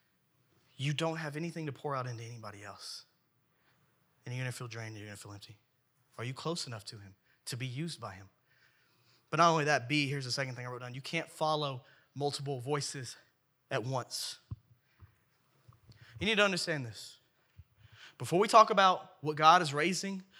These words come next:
Paul and Barnabas up to do, before we talk about the great opportunities you have for your life, before we talk about all the missional opportunities you have,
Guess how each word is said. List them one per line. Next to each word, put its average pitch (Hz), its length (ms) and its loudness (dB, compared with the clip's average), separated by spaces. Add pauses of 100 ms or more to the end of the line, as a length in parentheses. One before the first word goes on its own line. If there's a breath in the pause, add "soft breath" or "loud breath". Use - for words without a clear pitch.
(140)
Paul 180 380 6
and 170 80 0
Barnabas 185 340 2
up 190 120 -2
to - 100 -6
do, 143 180 -6 (260)
before 147 220 0
we 208 80 6
talk 208 220 4
about 190 160 0
the 151 60 -4
great 160 280 4
opportunities 185 640 -2
you 175 100 -6
have 175 280 2
for 156 100 -6
your 151 160 -2
life, 123 220 -2 (280 loud breath)
before 131 200 -4
we 202 60 -2
talk 180 200 2
about 160 160 2
all 156 140 0
the 156 80 -2
missional 185 400 -4
opportunities 180 500 -4
you 165 80 -8
have, 160 240 -2